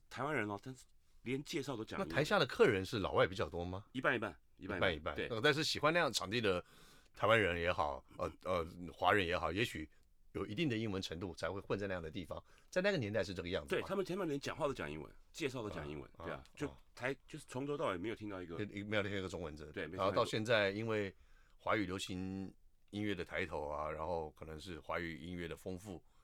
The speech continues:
Speaker 2: 包括这一代的歌手跟音乐人，他们所接受到的音乐的熏陶，
Speaker 1: 嗯。
Speaker 2: 然后可能华语的比例占很多。
Speaker 1: 对。
Speaker 2: 所以现在在我们的店里面，歌手一个晚上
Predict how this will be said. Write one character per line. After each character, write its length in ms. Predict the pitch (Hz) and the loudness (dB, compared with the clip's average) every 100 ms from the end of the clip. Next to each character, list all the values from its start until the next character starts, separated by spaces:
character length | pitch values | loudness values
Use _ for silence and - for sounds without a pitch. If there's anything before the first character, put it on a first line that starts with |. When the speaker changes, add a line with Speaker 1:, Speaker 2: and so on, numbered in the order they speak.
| - - - | -20 -20 -8
Speaker 2:
包 120 | - | -4
括 240 | 95 101 85 - - | 0 0 -2 -8 -14
这 140 | - 165 | -8 -8
一 120 | 120 | -6
代 220 | - 175 | -2 0
的 100 | 107 | 0
歌 220 | 98 127 120 | -4 -4 -4
手 200 | - 78 | -4 -4
跟 180 | 101 | -4
音 120 | 104 113 | -2 -2
乐 120 | 104 | -2
人， 240 | 85 73 | -2 -8
他 140 | 78 107 | -6 -4
们 140 | 104 | -4
所 180 | 85 - | -8 -12
接 140 | - | -12
受 140 | 107 110 | -8 -4
到 120 | 95 | -4
的 60 | 87 | -4
音 140 | 113 | -8
乐 120 | 117 | -6
的 80 | 92 | -6
熏 220 | 82 110 | -6 -8
陶， 280 | 113 73 71 - - - - _ | -6 -8 -8 -14 -20 -20 -20 _
Speaker 1:
嗯。 80 | 90 | -10
Speaker 2:
然 80 | 73 | -8
后 60 | |
可 100 | 85 | -6
能 120 | 90 87 | -4 -4
华 220 | - 95 | 0 0
语 120 | 90 | 0
的 80 | 78 | -6
比 140 | - | -10
例 100 | 82 | -8
占 160 | 98 85 | -4 -4
很 100 | 80 69 | -6 -14
多。 240 | 76 76 - - | -16 -18 -20 -12
Speaker 1:
对。 120 | - 127 | -4 -4
Speaker 2:
所 40 | |
以 20 | |
现 180 | 123 180 | -2 -2
在 140 | 147 | 0
在 160 | 127 147 | 2 0
我 180 | 104 82 | -2 -4
们 120 | 85 | -4
的 80 | 160 | -6
店 180 | 160 117 | -4 -4
里 80 | |
面， 220 | 80 87 78 - - - - | -6 -8 -10 -12 -12 -14 -12
歌 140 | - 151 | -4 -4
手 280 | - - - | -4 -8 -12
一 100 | 190 | -8
个 100 | 180 | -4
晚 180 | 92 80 | -4 -4
上 240 | 156 117 | -2 -2